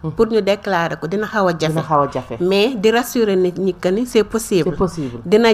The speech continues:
Speaker 2: jafe, mais c'est possible.
Speaker 1: Mhm.
Speaker 2: Parce que
Speaker 1: Procédure
Speaker 2: ak
Speaker 1: bu longue lay
Speaker 2: bu
Speaker 1: doon.
Speaker 2: longue lay doon,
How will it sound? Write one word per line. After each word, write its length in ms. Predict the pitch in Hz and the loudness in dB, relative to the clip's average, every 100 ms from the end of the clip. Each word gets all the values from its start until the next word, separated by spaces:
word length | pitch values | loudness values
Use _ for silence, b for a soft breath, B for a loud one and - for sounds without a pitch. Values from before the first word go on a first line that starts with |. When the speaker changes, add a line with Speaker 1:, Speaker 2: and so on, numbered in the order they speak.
| 190 | 2
Speaker 2:
jafe, 360 | 196 254 349 | 0 2 0
mais 200 | 262 196 | 2 0
c'est 180 | 196 202 | 0 -2
possible. 580 | 185 190 - 180 160 151 - | -2 -4 -2 -2 -2 -4 -4
Speaker 1:
Mhm. 320 | 190 170 151 | -2 -2 2
Speaker 2:
Parce 200 | 247 262 | 4 2
que 220 | - 233 | 4 4
Speaker 1:
Procédure 420 | 214 214 208 175 202 | 6 6 4 4 4
Speaker 2:
ak 60 | |
Speaker 1:
bu 100 | 175 | 6
longue 260 | 180 185 175 | 6 6 4
lay 140 | 170 170 | 4 6
Speaker 2:
bu 120 | - | 6
Speaker 1:
doon. 100 | 208 | 8
Speaker 2:
longue 300 | 208 220 220 196 | 8 6 4 2
lay 220 | 185 175 | 2 0
doon, 280 | 165 170 | 2 2